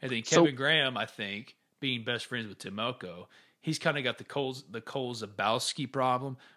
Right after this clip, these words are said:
Speaker 1: where he can't really raise his profile anymore. So if he gets drafted in those mid-teen rounds, then he goes, 'cause you're not gonna do much better than that. He has no position. And those two guys
Speaker 2: Yeah.
Speaker 1: are best friends. Now, if one of them comes back, I think it's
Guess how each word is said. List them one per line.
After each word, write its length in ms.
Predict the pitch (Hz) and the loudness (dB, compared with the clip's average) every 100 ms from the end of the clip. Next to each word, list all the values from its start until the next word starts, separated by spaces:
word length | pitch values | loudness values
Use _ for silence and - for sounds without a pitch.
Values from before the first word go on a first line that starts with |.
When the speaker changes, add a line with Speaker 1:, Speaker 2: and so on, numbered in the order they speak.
| - | -8
Speaker 1:
where 120 | 127 | -6
he 120 | 131 | -4
can't 320 | 131 139 113 | -4 -2 -2
really 440 | 98 120 110 101 - _ | -4 -6 -6 -8 -12 _
raise 320 | 113 113 110 | -4 -2 -2
his 120 | - - | -6 -8
profile 600 | - 135 127 110 107 107 | -4 -4 0 0 0 -2
anymore. 460 | 104 98 95 95 - - - | -8 -12 -12 -16 -18 -20 -12
So 140 | - | -6
if 60 | 131 | 0
he 80 | 143 | 2
gets 180 | 139 117 | 2 0
drafted 600 | - 113 107 - 104 101 _ _ - | 2 2 2 -2 -6 -6 _ _ -8
in 180 | 127 123 | -6 -4
those 380 | 101 98 - - | -4 -6 -10 -10
mid-teen 600 | 127 104 92 - 113 95 | -8 -6 -6 -6 -6 -6
rounds, 480 | 92 85 87 80 - _ _ | -8 -12 -12 -14 -14 _ _
then 120 | - | -8
he 100 | 107 117 | -4 0
goes, 600 | 135 151 110 92 95 - | 2 2 0 -4 -14 -10
'cause 300 | 135 110 - | -8 -8 -10
you're 140 | - 123 | -10 -6
not 300 | 123 113 95 | -2 -2 -4
gonna 140 | 92 | -12
do 160 | 90 87 | -12 -12
much 240 | 82 82 | -12 -12
better 200 | - 101 | -6 -6
than 200 | 80 76 | -6 -14
that. 280 | 69 57 - _ _ _ | -16 -16 -20 _ _ _
He 120 | - 139 | -4 0
has 200 | 127 110 | 0 -2
no 120 | 92 | -10
position. 540 | 98 101 98 - - _ _ - | -12 -10 -8 -8 -12 _ _ -2
And 140 | 165 | 2
those 140 | 160 147 | 2 0
two 120 | 151 | 0
guys 160 | 147 131 | 2 2
Speaker 2:
Yeah. 20 | |
Speaker 1:
are 40 | |
best 240 | - 123 - | 2 -4 -4
friends. 220 | 143 101 - - - | -8 -8 -12 -14 -4
Now, 100 | 151 | -2
if 200 | - - | -2 -2
one 160 | 165 175 | 0 0
of 100 | 143 | -2
them 140 | 131 | -8
comes 280 | 135 139 117 | -6 -6 -4
back, 480 | 131 147 113 95 - _ _ _ | 2 4 2 -2 -12 _ _ _
I 80 | 156 | -12
think 220 | 127 139 | -4 -4
it's 200 | 110 - | -4 -6